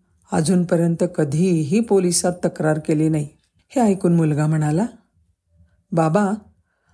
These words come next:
म्हणजे तुम्ही तीस वर्ष चोरी करून सुद्धा त्याला कधीही काहीही कमी पडलं नाही?"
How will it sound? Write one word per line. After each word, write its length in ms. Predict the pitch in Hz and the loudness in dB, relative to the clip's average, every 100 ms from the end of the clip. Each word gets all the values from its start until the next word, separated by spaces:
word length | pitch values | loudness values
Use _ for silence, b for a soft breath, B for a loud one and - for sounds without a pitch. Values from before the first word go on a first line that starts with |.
| _ 208 | _ 0
म्हणजे 300 | 208 214 262 | 2 2 2
तुम्ही 240 | 262 269 | 2 0
तीस 560 | 240 - 214 240 262 262 | -2 -4 0 0 0 0
वर्ष 280 | 220 208 | -2 -2
चोरी 540 | 233 233 - 185 175 220 | -2 -2 0 2 2 0
करून 360 | 214 175 196 | -2 -2 0
सुद्धा 460 | 202 196 190 175 170 - b b b b | -2 -2 -2 -2 -6 -10 b b b b
त्याला 220 | 196 196 233 | -2 0 0
कधीही 680 | 233 196 208 233 208 262 | 0 0 2 2 2 -2
काहीही 540 | 269 185 170 196 247 240 | 0 -2 0 -2 -2 -2
कमी 240 | 247 240 | 0 0
पडलं 360 | 240 285 311 381 | -2 0 0 0
नाही?" 180 | 392 | -2